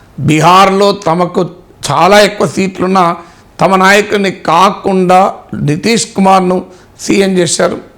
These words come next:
So దీనికి కారణం ఏంటంటే ఈ రెండవ తరగతి అంటే బీజేపీకి బలం ఉండి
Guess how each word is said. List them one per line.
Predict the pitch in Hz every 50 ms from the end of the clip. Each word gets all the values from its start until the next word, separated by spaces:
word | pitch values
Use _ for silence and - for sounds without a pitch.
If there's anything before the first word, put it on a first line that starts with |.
| _ - _ _ - _ - - - - - -
So | 226
దీనికి | 208 175 185 196 202 190 185 190
కారణం | - - 180 196 208 220 220 202 190
ఏంటంటే | 180 175 175 175 175 - - -
ఈ | - - - 165 175 175
రెండవ | 165 151 156 160 170 185 202 240 233 226 196 - - - - _ _ _ _ - -
తరగతి | 165 165 175 165 160 156 160 - 175 - - - - - - - - - - -
అంటే | 143 170 170
బీజేపీకి | 156 165 175 185 185 202 208 196 - - 190 180 - -
బలం | 160 147 143 143 143 151 160 160
ఉండి | 160 160 160 165 - - -